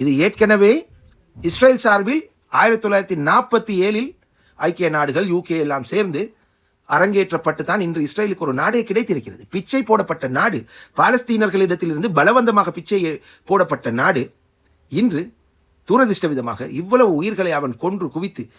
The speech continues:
சிறு பிள்ளைகளை பெண்கள் என்று பாராமல் வயோதிபர்கள் என்று பாராமல் லட்சக்கணக்கான மக்களை அகதிகளாக்கி சொந்த நாட்டில் சிறைச்சாலையில் வாழ்வது போல வாழவிட்டு உணவை கொடுக்காமல் மருந்தை கொடுக்காமல் அடி மேல அடி அடித்து இன்னும்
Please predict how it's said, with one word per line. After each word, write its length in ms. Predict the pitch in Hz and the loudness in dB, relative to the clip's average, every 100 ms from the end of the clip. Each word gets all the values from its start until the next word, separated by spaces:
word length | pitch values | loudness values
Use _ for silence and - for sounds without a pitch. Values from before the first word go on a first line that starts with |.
| _ | _
சிறு 220 | - 196 240 | 0 2 4
பிள்ளைகளை 460 | 196 175 139 131 117 | 4 4 0 -2 -4
பெண்கள் 440 | - 180 240 190 143 | 0 0 2 2 0
என்று 160 | 131 | -2
பாராமல் 480 | 123 123 131 120 117 | -4 -4 -4 -4 -4
வயோதிபர்கள் 540 | 127 226 226 185 147 131 | 0 2 2 0 -4 -6
என்று 120 | 120 | -10
பாராமல் 440 | 120 135 123 117 - - - 135 | -8 -6 -6 -10 -16 -20 -8 -4
லட்சக்கணக்கான 680 | 190 247 214 175 160 143 117 | -2 0 0 -2 -2 -4 -2
மக்களை 320 | 135 135 127 | -6 -4 -4
அகதிகளாக்கி 540 | 110 151 139 120 117 113 | -4 -4 -4 -4 -6 -6
சொந்த 320 | 156 202 202 | -4 -2 0
நாட்டில் 380 | 160 160 139 123 | 0 -4 -6 -2
சிறைச்சாலையில் 600 | 170 226 220 202 185 151 | 0 2 2 2 2 0
வாழ்வது 340 | 165 180 175 160 | 0 0 -2 0
போல 280 | 196 170 - - - | 0 0 -4 -16 0
வாழவிட்டு 520 | 147 208 185 160 147 123 | 4 4 2 0 -2 -2
உணவை 280 | 165 226 208 | 0 2 2
கொடுக்காமல் 500 | 180 165 156 143 131 | 0 -2 -2 -2 0
மருந்தை 380 | 139 240 240 185 | 0 4 4 2
கொடுக்காமல் 560 | 175 156 147 131 117 113 - - | -2 -4 -2 -2 -4 -8 -18 -8
அடி 260 | 135 175 | -4 -2
மேல 280 | 208 202 170 | 0 2 0
அடி 220 | 135 165 165 | -2 -2 -2
அடித்து 320 | 147 - 117 - | -4 -8 -12 -4
இன்னும் 380 | 147 254 370 | 0 2 2